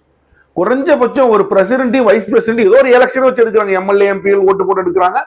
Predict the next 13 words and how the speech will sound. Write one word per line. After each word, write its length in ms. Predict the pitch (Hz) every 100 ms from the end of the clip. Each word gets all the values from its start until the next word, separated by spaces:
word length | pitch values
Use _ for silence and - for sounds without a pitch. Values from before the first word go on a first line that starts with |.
| - _
அந்த 380 | 151 208 247 277
எலெக்ஷன் 280 | 269 - 262
ஆச்சு 140 | 247
நடக்குது. 460 | 214 202 180 143 - _ _ _
கவர்னர்ங்கிறது 1000 | 143 190 294 330 381 311 247 202 170 190 277 - _ _ _ _
ஒரு 240 | - 233 -
அப்பாயிண்டட் 640 | 160 165 - 339 349 339 247
அத்தாரிட்டி 460 | - 175 135 120
தான், 140 | 117 - _ _ _ _ _ _ _ _ _ - -
எலெக்ஷன் 440 | 160 247 262 254
வச்சுலாம் 320 | 233 226 202 180
எடுக்கல. 220 | 131 123
ஆனா 420 | 147 - 175 -